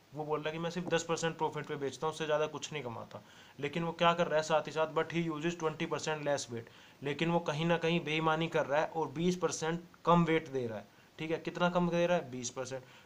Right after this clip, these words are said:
Find the profit percent, हमें profit percent निकालना है। अब देखो, अब मान लो उसने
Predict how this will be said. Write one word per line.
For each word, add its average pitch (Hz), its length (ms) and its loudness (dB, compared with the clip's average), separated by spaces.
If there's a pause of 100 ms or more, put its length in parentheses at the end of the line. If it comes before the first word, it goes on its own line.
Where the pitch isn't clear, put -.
(140)
Find 165 300 2
the 170 100 4
profit 139 400 -4
percent, 131 280 -6
हमें 151 200 -8
profit 151 380 -6
percent 156 320 -2
निकालना 107 400 -8
है। 104 80 -14 (480)
अब 131 140 -6
देखो, 147 300 -6 (2750)
अब 147 200 -4
मान 147 220 0
लो 156 100 4
उसने 156 320 -2